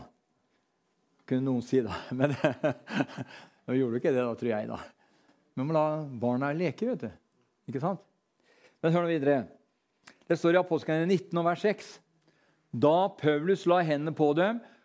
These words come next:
kom Den Hellige Ånd over dem, og de talte i tunger og profeterte." De begyn-, begynte å profetere samtidig, vet du. Alle her som er her i kveld kan tale profetisk. "Ja, kan jeg det?" sier du. "Ja, du kan tale profetisk.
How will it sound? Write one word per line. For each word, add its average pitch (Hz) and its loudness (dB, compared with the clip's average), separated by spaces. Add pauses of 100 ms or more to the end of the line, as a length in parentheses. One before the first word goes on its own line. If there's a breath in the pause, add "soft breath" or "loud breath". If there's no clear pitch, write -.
(160 loud breath)
kom 190 2
Den 208 2
Hellige 202 4
Ånd 208 2
over 180 4
dem, 240 0 (260 loud breath)
og 233 6
de 226 0 (220)
talte 202 2
i 202 2
tunger 190 0
og 139 2
profeterte." 233 0 (720 soft breath)
De 185 -2
begyn-, 214 2
begynte 202 2
å - -8
profetere 208 2
samtidig, 240 0
vet 330 0
du. - -6 (1120 soft breath)
Alle 220 2
her 190 0
som 190 -2
er 170 2
her 151 0
i 147 -6
kveld 143 2
kan 156 -6
tale 139 0
profetisk. 120 -2 (600)
"Ja, - -4
kan 117 -2
jeg 110 -2
det?" 110 -2
sier 185 -2
du. 262 -2
"Ja, 254 -4
du 233 -4
kan 262 -6
tale 247 -4
profetisk. 214 -4